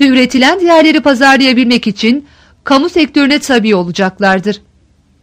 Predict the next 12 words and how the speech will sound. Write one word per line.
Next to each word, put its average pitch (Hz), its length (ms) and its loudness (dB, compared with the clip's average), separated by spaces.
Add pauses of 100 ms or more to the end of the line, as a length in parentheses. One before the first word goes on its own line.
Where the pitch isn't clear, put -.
(560)
Ekonomik 269 540 -2
gelişmenin 320 480 0
istenilen 277 560 0
yöne 320 200 -2
yönlendirilmesi, 254 1040 2
ekonominin 262 580 0
kilit 302 320 -2
noktalarının 294 580 0
elde 262 260 2
tutulması 247 480 -4
ile 190 140 -2
gerçekleşecektir. 196 1040 -4